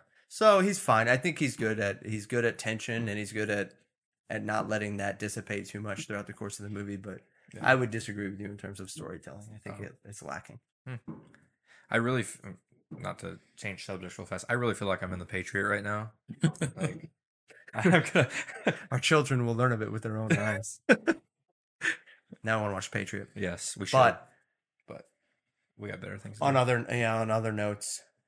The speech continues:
Speaker 1: Stranger Things four shatters Nielsen's streaming top ten charts record. Does it shatter it?
Speaker 2: It shatters something.
Speaker 1: It shattered it.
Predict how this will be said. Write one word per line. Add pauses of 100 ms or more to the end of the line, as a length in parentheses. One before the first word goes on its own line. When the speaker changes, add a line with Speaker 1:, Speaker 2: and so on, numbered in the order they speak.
(100)
Speaker 1:
Stranger
Things
four
shatters (200)
Nielsen's
streaming
top
ten
charts
record. (640)
Does
it
shatter
it? (840)
Speaker 2:
It
shatters
something. (280)
Speaker 1:
It
shattered
it.